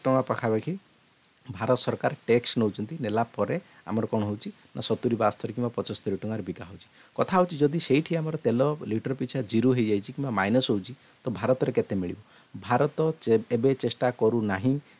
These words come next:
ସେସବୁ ଜିନିଷକୁ ତେଲ ରେଟ୍ କମେଇବା ପାଇଁ। କାରଣ ତେଲରୁ ଯାହା ବି ଭାରତ ସରକାରକୁ ପ୍ରଫିଟ୍ ମିଳିବ, ପ୍ରଫିଟ୍ କ'ଣ, ମନେକର କ୍ରୁଡ୍ ଅଏଲ୍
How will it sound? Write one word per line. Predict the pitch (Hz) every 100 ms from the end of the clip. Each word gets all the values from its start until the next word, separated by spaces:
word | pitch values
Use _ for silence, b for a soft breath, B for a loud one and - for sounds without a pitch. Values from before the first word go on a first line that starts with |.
| -
ସେସବୁ | 120 110 117
ଜିନିଷକୁ | 113 110 113
ତେଲ | 117 113 110 120
ରେଟ୍ | 117 104 -
କମେଇବା | 98 104 107
ପାଇଁ। | 123 127
କାରଣ | 127 127 113 113 B - -
ତେଲରୁ | 113 127 151 131
ଯାହା | 110 -
ବି | 139 151
ଭାରତ | 101 104 143
ସରକାରକୁ | - 139 131 135 127 131 -
ପ୍ରଫିଟ୍ | 101 - 139 131
ମିଳିବ, | 123 101
ପ୍ରଫିଟ୍ | 90 117 - 131
କ'ଣ, | - 165 B B -
ମନେକର | 120 131 151 156 -
କ୍ରୁଡ୍ | 120 127 135
ଅଏଲ୍ | 131